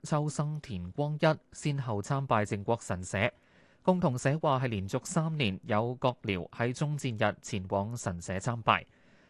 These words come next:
共同社又引述相關人士透露，首相岸田文雄以自民黨總裁身份向神社獻上祭祀費。內閣官房長官松野博一話：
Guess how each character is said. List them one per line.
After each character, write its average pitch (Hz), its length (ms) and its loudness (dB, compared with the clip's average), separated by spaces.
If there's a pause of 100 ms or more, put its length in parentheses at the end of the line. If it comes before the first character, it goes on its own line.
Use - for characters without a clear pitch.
共 117 160 2
同 98 200 0
社 110 160 2
又 120 220 0
引 107 140 -2
述 123 140 0
相 151 220 -2
關 147 200 0
人 98 160 -2
士 120 160 -4
透 120 220 0
露， 110 240 4 (340)
首 196 180 4
相 214 200 0
岸 143 140 2
田 120 160 -2
文 98 220 -2
雄 104 220 4 (100)
以 120 200 0
自 135 160 0
民 95 180 -2
黨 110 260 -2
總 139 240 -2
裁 95 220 0
身 156 220 -2
份 120 280 2 (240)
向 131 220 -2
神 92 240 -2
社 107 140 -2
獻 117 360 0
上 101 300 -4
祭 104 220 -2
祀 101 180 -6
費。 101 260 2 (640)
內 117 120 4
閣 107 180 4
官 147 180 -2
房 95 220 2
長 113 240 0
官 165 180 0
松 107 220 -2
野 117 120 0
博 135 220 0
一 160 80 2
話： 120 340 6